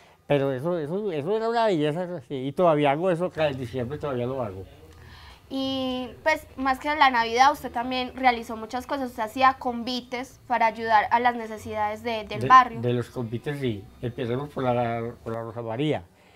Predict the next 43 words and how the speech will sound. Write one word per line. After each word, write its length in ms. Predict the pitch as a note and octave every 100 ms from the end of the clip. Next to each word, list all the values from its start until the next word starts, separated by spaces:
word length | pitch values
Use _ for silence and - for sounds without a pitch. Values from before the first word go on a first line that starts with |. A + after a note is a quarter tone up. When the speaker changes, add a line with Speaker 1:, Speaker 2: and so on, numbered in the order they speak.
| _ _
Speaker 1:
En 140 | A#2+ B2
la 60 |
Asociación 440 | A2+ A#2+ A#2 A2+ B2+
de 80 |
Padres 300 | D3 D#3+ D3+
de 100 | D#3
Familia 540 | D3+ D3+ C#3+ C3+ C#3+ D3+ _ _ _ _ -
logramos, 840 | B2+ B2 B2 A#2+ B2+ C#3+ C#3+ - -
a 120 | B2
pesar 240 | - B2
de 100 | C#3+
muchas 300 | E3+ F3+ F3+
obras 260 | F3 F3+ E3
que 120 | D#3
se 80 | C#3
hicieron 380 | C3+ C#3 D#3 E3+
allá, 380 | E3+ E3 D#3+ D#3+ - _ -
logramos 480 | C3+ B2+ B2+ D3
comprar 560 | - C3 G#2+ - C#3 D#3+
la 200 | D3 C3+
Asociación 600 | A2+ B2 A2 B2 G2 D3+
de 120 | F3
Padres 220 | F3+ F3+ E3
de 40 |
Familia, 180 | E3 D#3+
una 240 | C#3 D3
casa 360 | D3 F#3+ - F#2+ _ _ _ _ _ -
que 80 |
estaba 340 | B2+ - C3 D#3
enseguida 680 | D3 B2 A#2 B2+ D#3+ E3+ -
del 400 | C3 A2+ A2+ G#2+
colegio, 460 | - A#2 D#3+ A#2 F2+
de 100 | G2+
la 120 | G#2
Rosa 220 | G#2 G#2 G#2+
María. 360 | G#2 D3+ A2+ _ _ _ - _ -
Ya 160 | A2+ A#2 C3
el 200 | C3 A#2
propietario 580 | A#2+ G#2+ A#2+ A#2+ B2 C#3+
era 120 | D3
don 200 | C3+ A#2
Manuel 420 | A#2 A2 B2 C#3
Bustamante. 720 | D3 D3 B2+ D#3 D#3+ B2 G2